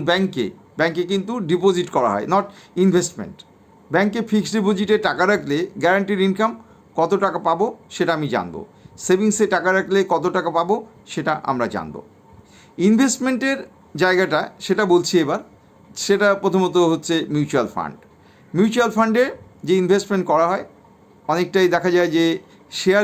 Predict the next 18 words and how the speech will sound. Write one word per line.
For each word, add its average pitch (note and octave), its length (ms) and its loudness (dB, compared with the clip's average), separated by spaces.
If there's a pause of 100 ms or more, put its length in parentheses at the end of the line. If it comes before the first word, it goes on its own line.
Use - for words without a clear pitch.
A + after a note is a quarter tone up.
রিলেটেড F#3+ 380 4
মিউচুয়াল E3 320 0
ফান্ডস, F#3+ 200 -2 (120)
সেখানে E3 320 -2
ইনভেস্টমেন্ট E3+ 440 -4
করা E3+ 180 0
হয়। F#3+ 120 -6 (760)
তারপর D3+ 360 0
রয়েছে E3+ 240 2 (220)
বিভিন্ন D#3+ 260 0 (520)
ইনডেক্স F3 340 0
ফান্ড, F3+ 220 0 (240)
সেটাও F#3+ 260 0 (100)
শেয়ার E3+ 200 2 (120)
রিলেটেড E3+ 360 0 (260)
ইনভেস্টমেন্ট D#3 560 -4
ফান্ড, E3+ 200 0 (800)
সেখানেও E3 340 -2